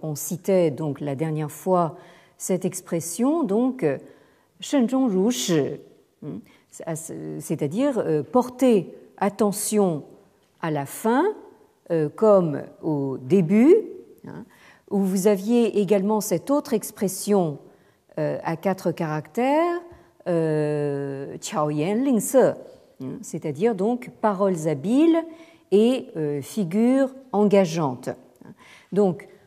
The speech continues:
on a vu comment ces, euh, on pourrait dire péricopes très courtes, euh, pouvaient être réutilisées, ou comme on aime dire aujourd'hui, recyclées, euh, dans des contextes très différents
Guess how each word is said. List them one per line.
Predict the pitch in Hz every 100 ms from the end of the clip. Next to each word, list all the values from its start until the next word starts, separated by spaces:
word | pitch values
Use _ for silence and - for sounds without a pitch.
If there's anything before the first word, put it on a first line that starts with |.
| _
on | 196 202
a | 214
vu | 240 359 349
comment | 233 233 302 370
ces, | - - 220 196 170 - - _ -
euh, | 165 156 147 143 139 143 135 - - - - - - - -
on | 165
pourrait | 160 165 156
dire | 185 208 -
péricopes | - 208 202 208 214 202 - 160
très | - 160
courtes, | - 311 381 - 160 127 - - _ _ -
euh, | 170 156 151 147
pouvaient | - 269 269 277
être | 277 269 175 160 139
réutilisées, | 151 269 294 277 - 185 175 151 170 226 339 370 -
ou | 180
comme | 165 190 175
on | 170
aime | 170 170
dire | 170 180
aujourd'hui, | 151 147 143 147 147
recyclées, | 131 247 247 190 - 202 277 381 - - - - _ _ _ -
euh, | 190 170
dans | 147 285 349
des | 294 247
contextes | 247 233 285 339 359 - 151 - -
très | 285
différents | 269 254 - 202 147 131 -